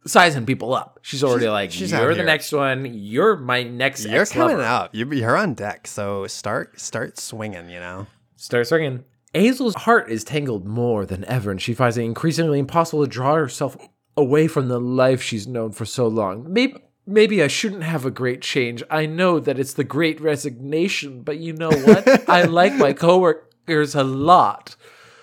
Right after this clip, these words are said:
Speaker 2: I really do.
Speaker 1: It is time to make a choice.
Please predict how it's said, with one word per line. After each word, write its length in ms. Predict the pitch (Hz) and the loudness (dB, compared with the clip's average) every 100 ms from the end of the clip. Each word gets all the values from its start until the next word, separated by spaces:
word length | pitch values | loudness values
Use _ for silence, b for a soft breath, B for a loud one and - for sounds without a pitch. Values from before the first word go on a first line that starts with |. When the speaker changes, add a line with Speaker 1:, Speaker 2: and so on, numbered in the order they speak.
| b b b - | b b b -10
Speaker 2:
I 40 | |
really 280 | 247 294 233 | -8 -6 -6
do. 720 | 320 381 247 147 127 131 143 _ _ _ _ _ _ - _ B 113 | -4 2 2 2 0 -8 -10 _ _ _ _ _ _ -20 _ B 0
Speaker 1:
It 100 | 139 | 0
is 140 | 123 | 0
time 240 | - 139 143 | -2 -4 -2
to 60 | |
make 120 | 117 | -4
a 60 | 107 | -6
choice. 440 | 95 180 143 98 | -4 2 2 2